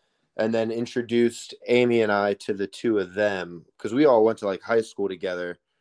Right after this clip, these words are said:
So I don't know how Ryan, Nick, I don't know how you met those guys.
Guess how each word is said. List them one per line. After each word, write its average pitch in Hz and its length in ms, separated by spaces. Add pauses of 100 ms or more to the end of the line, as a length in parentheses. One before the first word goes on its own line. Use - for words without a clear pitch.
(440)
So 107 200
I 110 40
don't 120 120
know 110 160
how 110 280
Ryan, 104 500 (240)
Nick, 120 340
I 117 60
don't 139 100
know 117 120
how 113 140
you 110 220
met 104 200
those 87 220
guys. 87 500